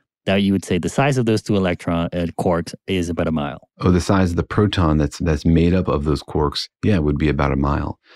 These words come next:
Speaker 2: But, you know, we have nuclei and they have got protons and neutrons inside of them. And each one is like its own little particle. They get squeezed together, but they, they hang out. They keep their own little particle nature. And so it's just like packing marbles together.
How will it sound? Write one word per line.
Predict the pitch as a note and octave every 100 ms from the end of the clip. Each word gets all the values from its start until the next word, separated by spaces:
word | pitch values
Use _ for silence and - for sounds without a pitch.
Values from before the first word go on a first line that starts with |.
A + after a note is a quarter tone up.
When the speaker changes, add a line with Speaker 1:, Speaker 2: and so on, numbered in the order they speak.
| _
Speaker 2:
But, | - F#2
you |
know, | G2+
we | E2+ F#2+
have | G#2 F2
nuclei | F#2 F2+ F2+ D#2 E2 F#2+
and | E2+
they |
have | D#2
got | C2+ C2
protons | - G2 F#2+ F#2 F#2 E2
and | E2
neutrons | F2+ - F2 F2
inside | E2 - D#2 D#2+
of | E2+
them. | G2 A2 G#2 - -
And | D#2+ -
each | G#2+ F#2+ -
one | F2 A2+ G#2
is | D#2+
like | E2+ E2
its | D#2+ -
own | F2 F2
little | D#2
particle. | D2+ D#3 D#3+ G#2+ F#2+ F#2 -
They | F#2+
get | F#2+ F#2+
squeezed | - - G#2 A2 F#2+
together, | G2 F#2+ F#2 F2+
but | F2+
they, | G#2 G#2 - -
they | A#2+
hang | D3 D3
out. | A#2
They | E2
keep | E2 A#2 A2
their | F#2+
own | F#2 F#2
little | F2
particle | - - F2+ F2 E2
nature. | D#2 E2 D2 C#2 - - - _
And | E2+ E2+
so |
it's | F2+ -
just | E2 A2 -
like | G#2 F#2
packing | - G2 F2+ F2
marbles | E2+ F#2+ F#2+ -
together. | D2+ C#2+ C#2 D2